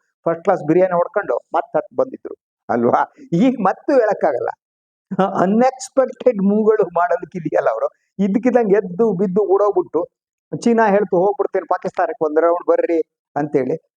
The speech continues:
ಯುದ್ಧ ಗಿದ್ದ ಎಲ್ಲ ಮರ್ತ್ಬಿಟ್ಟು ಹೆಗಲ ಮೇಲೆ ಕೈ ಹಾಕಿದ್ರೆ ಹಾಕಲ್ಲ. ಯಾಕೊತ್ತಾ?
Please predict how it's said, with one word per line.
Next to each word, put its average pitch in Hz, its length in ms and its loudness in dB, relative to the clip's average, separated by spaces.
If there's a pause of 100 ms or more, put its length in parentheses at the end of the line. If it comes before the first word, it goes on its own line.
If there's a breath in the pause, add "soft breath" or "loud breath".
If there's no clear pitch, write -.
(120)
ಯುದ್ಧ 175 220 2
ಗಿದ್ದ 165 260 2
ಎಲ್ಲ 165 420 2 (160)
ಮರ್ತ್ಬಿಟ್ಟು 165 420 -2
ಹೆಗಲ 147 160 -2
ಮೇಲೆ 175 160 -2
ಕೈ 165 200 0
ಹಾಕಿದ್ರೆ - 640 -8
ಹಾಕಲ್ಲ. 101 320 -4 (280)
ಯಾಕೊತ್ತಾ? 117 460 -4